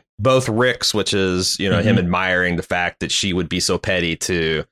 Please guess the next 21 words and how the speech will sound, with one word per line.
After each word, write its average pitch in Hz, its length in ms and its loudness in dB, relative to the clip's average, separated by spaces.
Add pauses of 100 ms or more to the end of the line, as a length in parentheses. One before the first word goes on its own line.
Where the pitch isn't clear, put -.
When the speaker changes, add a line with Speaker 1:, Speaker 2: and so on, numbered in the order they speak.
(460)
Speaker 1:
save 220 220 4
a 170 40 2
planet, 160 420 2
not 156 200 2
just 147 140 -2
because 139 280 2
she - 120 0
can. 92 480 0
She - 120 -2
can 117 100 0
just 104 140 0
literally 113 400 4
put, - 340 -2
pu-, 107 240 0 (160)
push - 180 0
a 120 40 0
button 104 280 2
and 92 120 0
save 101 240 0
the 80 80 -4
day, 82 440 2